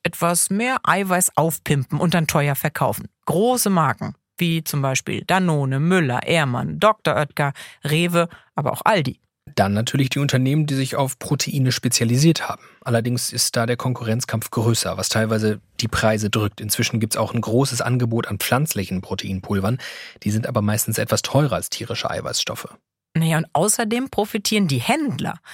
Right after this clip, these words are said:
Speaker 1: darunter die großen Handelsketten, die Preise festlegen und mit Lifestyle- und Trendprodukten hohe Margen erzielen.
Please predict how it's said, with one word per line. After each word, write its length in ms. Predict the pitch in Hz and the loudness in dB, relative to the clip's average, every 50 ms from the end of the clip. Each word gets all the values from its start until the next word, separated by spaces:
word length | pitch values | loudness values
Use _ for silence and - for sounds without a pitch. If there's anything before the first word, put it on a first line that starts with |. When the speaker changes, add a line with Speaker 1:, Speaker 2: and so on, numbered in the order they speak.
| - - - - - | -20 -20 -20 -12 -6
Speaker 1:
darunter 500 | - 151 147 151 180 208 240 - 240 233 | -2 -2 0 0 0 0 0 0 0 0
die 120 | 214 180 165 | 0 0 -2
großen 400 | - 160 170 170 - 160 127 - | 0 0 0 0 2 0 0 0
Handelsketten, 840 | 117 127 156 151 165 180 175 - - - - 190 - - 233 226 | 0 0 0 2 0 0 0 0 -2 -2 -2 -4 -2 -2 -2 0
die 80 | 190 165 | 0 -2
Preise 560 | - - - 131 127 131 143 151 143 170 165 | -2 -4 -2 0 0 2 2 2 0 0 -2
festlegen 800 | - - - 165 175 - - - - 185 202 220 240 269 302 320 - _ - | -2 0 0 2 2 0 0 -2 -2 -2 -2 -2 -4 -6 -10 -14 -12 _ -2
und 260 | 175 196 220 - - | -2 -2 -2 -2 -2
mit 240 | - 190 190 190 - - - - - - - - - | -2 -2 -2 -2 -6 -14 -16 -18 -20 -20 -20 -10 -4
Lifestyle- 680 | - 143 135 135 185 214 214 - - - 202 208 190 | 0 2 2 2 2 2 0 0 2 2 2 2 2
und 160 | 170 160 147 - | 2 0 0 0
Trendprodukten 840 | - - 156 196 196 - 190 175 175 175 - - 185 185 185 165 - _ - - | 0 0 0 0 0 0 0 0 0 -2 0 0 0 0 0 0 -4 _ -8 -2
hohe 240 | - 240 254 269 262 | 0 2 2 2 2
Margen 420 | 240 240 254 254 262 196 151 135 | 0 0 0 0 0 0 0 -2
erzielen. 520 | - - 127 - - - 131 117 - - | -2 -4 -2 0 0 0 0 -2 -4 -6